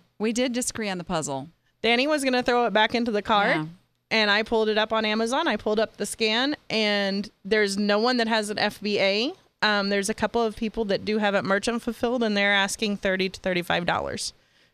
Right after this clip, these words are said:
Speaker 1: Yeah, and we
Speaker 2: Yes.
Speaker 1: have a, we have an image of the, there it
Speaker 2: There's the
Speaker 1: is.
Speaker 2: scan.
Speaker 1: Yeah.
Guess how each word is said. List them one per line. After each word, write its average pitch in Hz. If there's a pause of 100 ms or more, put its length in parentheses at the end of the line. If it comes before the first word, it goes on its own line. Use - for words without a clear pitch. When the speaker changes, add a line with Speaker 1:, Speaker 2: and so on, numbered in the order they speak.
(1300)
Speaker 1:
Yeah, 233
and 254
we 285
Speaker 2:
Yes. 392
Speaker 1:
have 330
a, -
we 269
have 311
an 277
image 247
of 233
the, 226
there 214
it 262
Speaker 2:
There's 302
the 208
Speaker 1:
is. 185
Speaker 2:
scan. 196
Speaker 1:
Yeah. 170